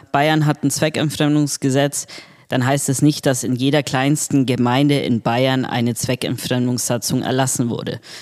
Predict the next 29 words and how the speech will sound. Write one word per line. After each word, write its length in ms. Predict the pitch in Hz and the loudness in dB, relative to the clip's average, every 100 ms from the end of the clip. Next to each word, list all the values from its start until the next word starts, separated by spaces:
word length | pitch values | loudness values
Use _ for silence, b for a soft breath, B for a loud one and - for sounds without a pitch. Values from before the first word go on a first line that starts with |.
| B | B
Es 100 | - | -4
wurde 260 | 135 127 | 0 0
zum 160 | 117 131 | 0 0
Beispiel 280 | 120 123 131 | 0 -2 0
in 100 | 131 | 2
München 540 | 135 143 - 139 131 b b b | 2 0 -2 -2 -2 b b b
erlassen, 500 | - 123 135 - 135 | -2 0 0 0 0
in 180 | 131 127 | 0 0
Nürnberg 420 | 135 135 131 120 | 2 2 0 -2
erlassen. 600 | - 123 127 127 - 127 B B B - - | -6 -4 -2 -2 -2 -4 B B B -10 -2
Und 180 | 143 143 | 0 2
da 180 | 135 | 2
ist 220 | 143 139 143 | 2 0 -2
es 100 | - | 0
dann 180 | 139 | 2
halt 140 | 127 123 | 2 0
so, 120 | 135 | 0
dass 220 | 131 131 | 0 0
vielleicht 320 | - 131 127 | 2 2 2
auch 140 | 90 120 | 0 2
noch 180 | 127 127 | 0 2
ein 140 | 123 | 0
paar 300 | 127 123 120 B B B | 2 2 0 B B B
andere 460 | 127 139 135 131 123 | 0 2 2 0 -2
kleinere 540 | - 127 135 123 123 | 0 2 2 2 0
Gemeinden 640 | 120 120 123 131 156 135 127 B B B | 0 0 2 0 2 2 0 B B B
aufgesprungen 680 | - 147 180 175 - 165 165 | 0 2 2 0 2 2 4
sind. 400 | - 160 156 - | 2 0 0 0
Aber 420 | 131 151 165 170 | 0 2 2 0